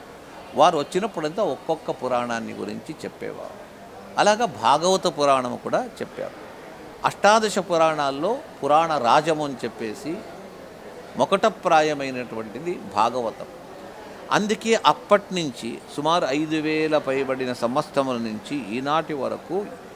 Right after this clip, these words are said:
ఏదో ఒక నైమిషారణ్యంలో ఏదో ఒక మూలకు భాగవత ప్రవచనం జరుగుతూనే ఉంటుంది without break.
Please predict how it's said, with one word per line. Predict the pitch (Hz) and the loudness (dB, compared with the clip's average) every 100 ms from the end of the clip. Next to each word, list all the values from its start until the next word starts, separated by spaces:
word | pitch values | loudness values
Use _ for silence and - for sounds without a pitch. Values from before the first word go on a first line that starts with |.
| - | -6
ఏదో | 113 160 180 185 185 214 220 | 0 4 6 4 4 6 6
ఒక | 185 180 175 | 6 4 4
నైమిషారణ్యంలో | 156 131 151 175 170 165 151 156 185 | 4 2 -2 -2 2 2 2 -2 -2
ఏదో | 156 135 156 196 | -2 -2 2 2
ఒక | 202 175 | 2 2
మూలకు | 147 151 135 233 | 0 0 0 0
భాగవత | 175 139 143 147 - | 2 2 4 0 -2
ప్రవచనం | - 127 120 165 185 | -6 -4 -2 -4 -2
జరుగుతూనే | 135 160 170 185 170 | -2 0 0 2 0
ఉంటుంది | 127 110 101 - 151 | -2 -6 -10 -8 -6
without | - 196 208 202 104 | 2 4 4 0 -4
break. | 107 | -4